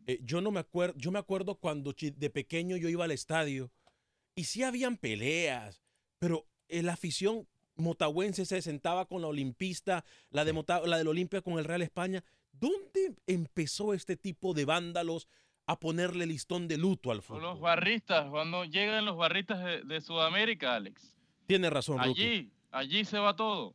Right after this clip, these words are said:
Speaker 1: Tengo a Esteban, a Rigo y a Carlos. Voy a ir con las líneas, algunos de sus
Speaker 2: Yo
Speaker 1: mensajes.
Speaker 2: siempre tengo razón.
Speaker 1: En Facebook, Eric Eduardo Contreras dice, "Bendiciones, Alex, buenos días, bendición, eh, suave.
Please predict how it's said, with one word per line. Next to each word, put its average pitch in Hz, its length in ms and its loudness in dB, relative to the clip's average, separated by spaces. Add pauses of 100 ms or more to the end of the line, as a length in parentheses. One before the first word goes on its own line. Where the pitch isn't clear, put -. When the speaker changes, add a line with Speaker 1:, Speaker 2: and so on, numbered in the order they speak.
Speaker 1:
Tengo 180 300 2
a 151 60 4
Esteban, 151 600 0
a 135 100 -4
Rigo 156 460 0
y 139 80 0
a 120 60 0
Carlos. 135 400 2
Voy 156 140 2
a 160 40 4
ir 165 120 0
con 160 120 -2
las 139 120 -2
líneas, 156 200 0
algunos 151 300 0
de 139 60 -6
sus 147 100 -2
Speaker 2:
Yo 123 60 2
Speaker 1:
mensajes. 185 240 2
Speaker 2:
siempre 170 180 0
tengo 160 320 -2
razón. 127 640 0
Speaker 1:
En 131 140 0
Facebook, 156 500 -2
Eric 151 200 0
Eduardo 151 280 0
Contreras 143 320 0
dice, 147 160 -2
"Bendiciones, 135 360 -2
Alex, 135 180 -2
buenos 127 200 -2
días, 147 340 0
bendición, 127 460 -2 (220)
eh, 110 120 -4
suave. 117 420 0